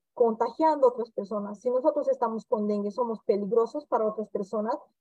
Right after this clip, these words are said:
¿Será que si voy y le doy un beso a mi esposo o le doy un beso a mi hijo,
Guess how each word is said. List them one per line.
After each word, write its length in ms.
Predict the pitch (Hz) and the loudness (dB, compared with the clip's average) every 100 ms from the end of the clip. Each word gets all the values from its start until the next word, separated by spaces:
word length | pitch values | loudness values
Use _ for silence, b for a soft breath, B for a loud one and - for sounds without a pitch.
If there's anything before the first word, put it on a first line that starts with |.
| _ | _
¿Será 200 | 262 262 | 2 4
que 80 | 269 | 0
si 240 | 254 240 | -4 -6
voy 220 | 214 247 | 4 6
y 240 | 240 240 240 | 6 2 0
le 140 | 226 | 4
doy 160 | 233 247 | 6 6
un 100 | 233 | 4
beso 220 | 233 240 | 2 2
a 20 | |
mi 100 | 220 | -2
esposo 500 | 214 - 233 226 233 | -2 2 2 4 2
o 80 | 214 | 2
le 140 | 233 | 2
doy 100 | 220 | 2
un 80 | 240 | 2
beso 200 | 233 233 | 0 -2
a 40 | 220 | -4
mi 140 | 226 | -4
hijo, 240 | 240 233 | -2 -4